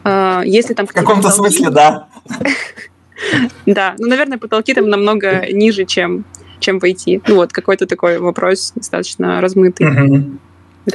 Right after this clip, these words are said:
Speaker 1: Спасибо.
Speaker 2: Давай я тебе от-, отвечу. Э, короче, опять же, сошлюсь на свой пост. У меня был в Телеграме пост, он называется "Не уходи под вендора".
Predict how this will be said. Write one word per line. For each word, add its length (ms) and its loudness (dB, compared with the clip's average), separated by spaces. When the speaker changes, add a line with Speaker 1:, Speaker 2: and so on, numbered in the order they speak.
Speaker 1:
Спасибо. 220 0
Speaker 2:
Давай 240 4
я 180 2
тебе 520 4
от-, 280 0
отвечу. 520 0
Э, 1200 4
короче, 360 0
опять 320 0
же, 100 -2
сошлюсь 600 2
на 280 2
свой 280 0
пост. 280 2
У 20 -4
меня 180 2
был 140 2
в 100 -14
Телеграме 440 0
пост, 420 0
он 220 2
называется 520 2
"Не 140 0
уходи 420 2
под 240 -2
вендора". 640 0